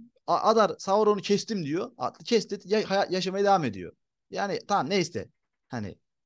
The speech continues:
neyse, ha, Sauron gücü vardı, yaşamaya devam etti. Bir de şuna değinmek istiyorum. O-, orkların başı Adar abi bence. Kesinlikle Adar. Adar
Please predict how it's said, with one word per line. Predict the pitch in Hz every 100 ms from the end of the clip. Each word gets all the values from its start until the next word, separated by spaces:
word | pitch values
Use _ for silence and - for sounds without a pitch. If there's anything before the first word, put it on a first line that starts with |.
| _
neyse, | 185 160 -
ha, | 123
Sauron | - 165 160 151
gücü | 143 147 139
vardı, | 110 139
yaşamaya | 127 139 135
devam | 131 123
etti. | 95 - - _ _ _ _ _ _ _ _ _ _ _ _ _ _ _ -
Bir | 160
de | 208
şuna | 156 190 208
değinmek | 170 131
istiyorum. | 117 151 196 -
O-, | - - -
orkların | 151 151 185 214 214 - _ _
başı | 131 143 214 202 - _ _ _ _ _
Adar | 147 180 180
abi | 139 147
bence. | 113 101 92
Kesinlikle | 131 175 185 -
Adar. | 135 139 98 - _
Adar | - 147 185